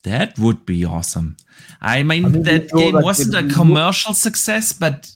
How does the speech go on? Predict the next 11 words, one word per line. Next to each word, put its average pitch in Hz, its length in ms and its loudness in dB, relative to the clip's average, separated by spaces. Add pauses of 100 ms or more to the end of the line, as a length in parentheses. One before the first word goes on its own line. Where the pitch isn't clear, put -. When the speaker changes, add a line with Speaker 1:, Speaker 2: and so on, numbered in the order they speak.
(140)
Speaker 1:
uh, 120 340 -2
it 131 160 0
was 127 200 -2
a 98 60 -8
fan-, 104 280 -6 (220)
it 107 180 -8
was 110 180 -4
very 143 320 -2
well 120 260 -2
received, 107 580 -6
though. 92 280 -8